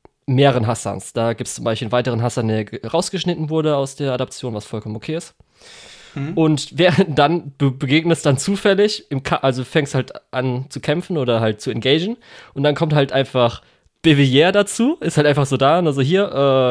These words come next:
Speaker 1: äh, ich helf dir. <laughs> Okay. Dann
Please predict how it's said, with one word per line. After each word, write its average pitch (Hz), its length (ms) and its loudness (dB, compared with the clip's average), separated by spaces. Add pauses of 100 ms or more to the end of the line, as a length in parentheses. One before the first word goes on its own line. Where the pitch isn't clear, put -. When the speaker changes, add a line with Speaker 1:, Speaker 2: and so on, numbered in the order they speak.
(160)
Speaker 1:
äh, - 40 -10 (120)
ich 147 100 -2
helf 147 140 4
dir. 247 260 -2
<laughs> 466 920 -4
Okay. 151 300 0 (1120)
Dann 233 300 2